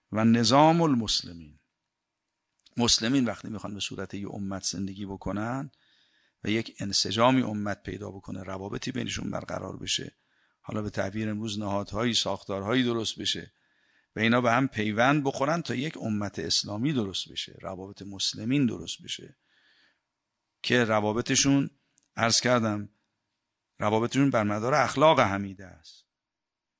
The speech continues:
بر اس-، بر اساس افعال حمیده است، یعنی بر اساس دین خدا بناس اینها به هم دیگه گره بخورن و پیوند بخورن.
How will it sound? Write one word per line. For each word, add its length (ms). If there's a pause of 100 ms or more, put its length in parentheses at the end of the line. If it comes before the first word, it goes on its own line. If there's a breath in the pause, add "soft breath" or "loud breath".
(520)
بر 220
اس-، 180
بر 160
اساس 280
افعال 520
حمیده 440
است، 200
یعنی 120
بر 180
اساس 300
دین 340
خدا 340
بناس 300
اینها 420 (400)
به 100
هم 200
دیگه 220
گره 440
بخورن 440
و 80
پیوند 520
بخورن. 400